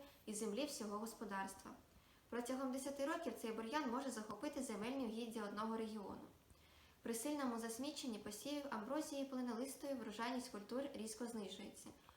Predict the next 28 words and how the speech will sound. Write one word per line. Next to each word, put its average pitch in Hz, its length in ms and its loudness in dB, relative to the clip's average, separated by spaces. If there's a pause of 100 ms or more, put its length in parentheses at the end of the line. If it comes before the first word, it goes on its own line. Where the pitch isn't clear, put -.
(320)
У 247 60 -2
посівах 302 500 4
просапних 226 540 0
культур, 226 340 0 (380)
де 226 120 2
наявність 240 440 4
три-п'ять 226 440 2
рослин 233 340 0
амброзії 220 460 2
на 214 140 0
один 220 240 0
метр 214 320 -2
квадратний, 269 520 0 (360)
знижує 285 420 2
врожайність 240 540 2
майже 220 280 2
на 226 100 0
сорок 220 320 -2
відсотків. 202 500 -6 (520)
При 233 100 -2
засміченні 247 580 -2
посівів 254 500 -2
багаторічних 220 640 -2
трав, 254 300 0 (340)
конюшини, 233 580 0
люцерни 208 480 0
і 190 140 -2
інших, 262 360 -2